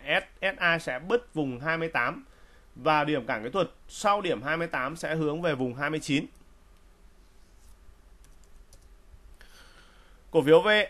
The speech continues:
N D, à, khá là khỏe trong tuần vừa qua, thanh khoản tốt, cầu tốt.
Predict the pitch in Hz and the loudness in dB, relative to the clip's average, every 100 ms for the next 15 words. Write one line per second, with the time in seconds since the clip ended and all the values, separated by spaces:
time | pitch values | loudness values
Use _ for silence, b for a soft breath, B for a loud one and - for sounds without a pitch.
0 | 208 208 202 208 175 B B 139 139 165 | 2 2 2 2 0 B B -6 -2 2
1 | 151 196 - 165 107 160 170 175 139 127 | 4 4 4 4 4 0 -2 0 0 4
2 | 175 175 170 170 160 101 - 208 - - | 4 4 0 0 0 0 0 -2 0 2
3 | 143 131 208 240 - | 4 4 4 4 2